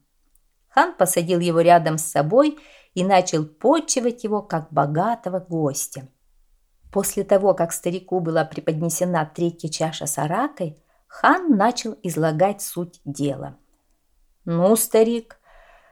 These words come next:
как говорится в пословице, от плохого не рождается хорошее. Ты счастливый старик, что родил такую умную дочь. Конечно, ей не быть в семье простолюдинов,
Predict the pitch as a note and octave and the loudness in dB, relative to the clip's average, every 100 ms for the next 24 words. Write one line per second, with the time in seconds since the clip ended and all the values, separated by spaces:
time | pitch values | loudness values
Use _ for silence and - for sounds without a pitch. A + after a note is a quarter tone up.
0 | _ _ - B3 A#3+ A3 G3 F#3 A#3 - | _ _ 2 2 6 8 8 8 4 0
1 | G3 - D#3+ - F3 G#3+ A#3+ A#3 - G#3 | -2 2 0 0 2 4 4 2 -2 0
2 | G#3 G#3 _ _ _ _ E3+ - E3+ E3+ | 0 -2 _ _ _ _ 0 2 4 4
3 | - A3+ B3 A3+ G#3 - _ F#3+ F#3 F3+ | 6 8 8 8 6 0 _ 6 8 8
4 | E3+ E3 F#3+ A3+ G#3 - E3 D3+ E3+ E3+ | 6 6 8 8 6 0 -4 0 0 2
5 | D#3+ D#3 D#3 D3+ D3 - _ _ _ _ | 0 -2 -4 -4 -6 -14 _ _ _ _
6 | _ _ _ - C#4 D#4+ - D#3+ - F3 | _ _ _ -4 -2 -2 -4 -4 -4 -2
7 | G3+ A3+ F3+ - - D3+ D#3+ D3+ - _ | 2 2 2 0 -2 0 0 -2 -8 _
8 | _ - - D#3+ D#3+ E3 E3 E3 D#3+ F3 | _ -8 -2 0 2 0 2 0 0 0
9 | F3 E3+ - F#3 F3 E3+ E3+ E3 D#3+ E3 | 0 0 0 2 2 2 2 2 2 2
10 | D3+ - - _ _ _ _ _ _ _ | 0 -8 -16 _ _ _ _ _ _ _
11 | _ _ _ _ F3 E3 D#3+ F#3+ - F#3 | _ _ _ _ 0 2 6 4 4 0
12 | F3 F#3+ G3 F#3+ D#3+ F#3 A#3+ - - G#3 | 2 2 2 2 0 -2 -2 -2 0 2
13 | G3 F#3 F3 - F3 F3 D#3+ F3 E3 D3 | 4 2 0 0 0 0 -2 -2 -2 -2
14 | - | -8